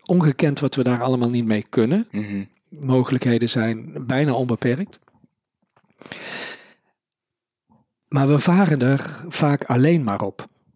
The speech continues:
Speaker 1: En dat betekent dat we onze gevoelens negeren en onderdrukken vaak, omdat
Speaker 2: Mhm.
Speaker 1: die niet handig zijn zeker in deze tijd waarin alles heel snel gaat.
Speaker 2: Ja.
Speaker 1: Met onze gedachtes kunnen we razendsnel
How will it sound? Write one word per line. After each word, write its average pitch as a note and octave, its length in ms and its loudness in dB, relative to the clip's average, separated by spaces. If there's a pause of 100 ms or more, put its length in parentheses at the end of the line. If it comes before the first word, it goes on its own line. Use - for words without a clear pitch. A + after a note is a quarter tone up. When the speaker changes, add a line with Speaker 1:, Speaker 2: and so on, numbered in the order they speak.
(440)
Speaker 1:
En B2 520 0 (480)
dat A#2+ 300 -2
betekent C#3+ 440 0
dat C3 160 -2
we A#2 80 -4
onze A#2+ 280 -6
gevoelens C#3 460 0
negeren A#2 600 0 (340)
en A2 320 -10
onderdrukken A#2+ 640 0
vaak, G2+ 440 -6
omdat G#2+ 240 -6
Speaker 2:
Mhm. F2 100 -6
Speaker 1:
die A2+ 80 -2
niet C#3+ 220 -2
handig B2+ 360 0
zijn A2+ 520 -4 (440)
zeker C3 380 2
in A2+ 80 -6
deze B2 300 2
tijd B2 240 0
waarin A2+ 240 -2
alles A#2 300 -2
heel A2 140 -4
snel C#3 400 2
gaat. C3+ 480 -6
Speaker 2:
Ja. F#2 340 -6
Speaker 1:
Met A#2+ 240 -6
onze A#2+ 180 -2
gedachtes E3 440 0
kunnen B2 220 0
we A2 100 0
razendsnel C3 920 0